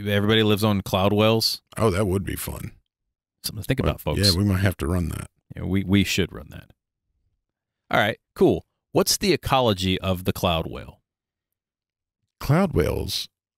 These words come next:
Speaker 2: are filter feeders. They eat pollen. Smaller ones have been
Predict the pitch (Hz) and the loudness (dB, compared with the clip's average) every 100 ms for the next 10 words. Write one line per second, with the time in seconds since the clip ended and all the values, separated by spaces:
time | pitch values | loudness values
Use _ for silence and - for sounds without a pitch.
0 | - 101 - 160 - 90 73 62 - - | -2 -2 2 0 0 -2 -4 -8 -12 -14
1 | - - _ _ _ _ _ _ _ _ | -14 -16 _ _ _ _ _ _ _ _
2 | _ _ _ - 117 117 _ - - 147 | _ _ _ -2 0 -2 _ -4 0 2
3 | 101 - - - _ _ _ _ _ _ | 0 -4 -12 -20 _ _ _ _ _ _
4 | _ _ _ - - 139 180 165 117 101 | _ _ _ -8 0 2 4 4 2 0
5 | - 90 95 95 87 87 | 0 0 0 0 0 -4